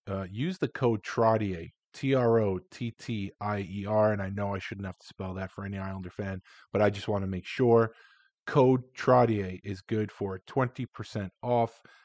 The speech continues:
That is good through Monday, January eighteenth. So, uh, don't forget,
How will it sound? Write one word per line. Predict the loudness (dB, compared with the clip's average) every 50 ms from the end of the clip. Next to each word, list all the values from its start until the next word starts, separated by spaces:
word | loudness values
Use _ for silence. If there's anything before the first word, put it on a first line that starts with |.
| _ _
That | -2 0 2 2 2 0 -2
is | -4 -4 -4 -6
good | -4 0 0 0 0 -2 -6
through | -6 -4 -2 -2 0 -2 -2 -4 -6 -8
Monday, | -8 -4 -2 0 0 0 -2 -2 -4 -4 -4 -6 -8 -10 _
January | -10 -8 -6 -6 -4 -4 -4 -4 -4 -4 -6 -6 -8 -8
eighteenth. | -8 -8 -8 -8 -10 -14 -16 -14 -14 -14 -16 _
So, | -16 -12 -12 -10 -8 -10 -10
uh, | -10 -10 -10 -12 -10 -8
don't | -8 -8 -6
forget, | -8 -8 -8 -6 -4 -4 -4 -6 -10